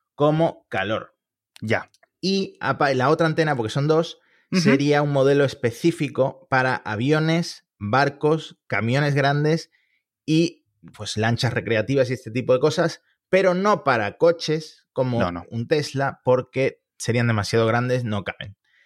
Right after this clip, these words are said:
Speaker 1: De hecho, una cosa muy interesante que tiene relación con lo anterior es que, eh, el chico que lleva el Onjet tiene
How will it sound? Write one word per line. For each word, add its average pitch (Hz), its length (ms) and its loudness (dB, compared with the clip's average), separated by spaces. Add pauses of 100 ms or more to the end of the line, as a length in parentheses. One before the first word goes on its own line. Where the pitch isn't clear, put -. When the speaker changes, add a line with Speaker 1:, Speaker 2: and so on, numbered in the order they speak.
(340)
Speaker 1:
De 151 320 4
hecho, - 460 0 (100)
una 135 280 -2
cosa 143 240 4
muy 151 240 4
interesante 117 760 0 (240)
que 117 400 -2 (120)
tiene 120 220 -2
relación 113 380 -2
con 98 160 -4
lo 101 80 -4
anterior 113 580 0 (380)
es 165 300 0
que, - 420 2
eh, 113 320 0
el 110 160 0
chico 151 240 -2
que 143 80 2
lleva 147 220 4
el 131 80 0
Onjet 135 480 -2
tiene 139 420 -4